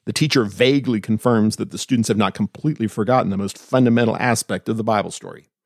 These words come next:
In a worst-case scenario, you train children to think their Bible studies are what they have to do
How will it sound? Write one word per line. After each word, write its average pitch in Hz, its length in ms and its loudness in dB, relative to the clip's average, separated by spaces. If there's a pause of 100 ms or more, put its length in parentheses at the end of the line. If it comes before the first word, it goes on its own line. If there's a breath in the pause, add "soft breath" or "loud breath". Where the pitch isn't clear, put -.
(840)
In 110 100 0
a 101 60 2
worst-case 120 440 2
scenario, 95 500 -2
you 101 180 0
train 117 500 0
children 98 460 0
to 101 80 -4
think 104 320 -2 (100)
their 95 160 2
Bible 104 340 2
studies 95 440 -4
are 95 120 -2
what 107 220 -6
they 95 120 -6
have 107 180 -8
to 101 80 -12
do 104 440 0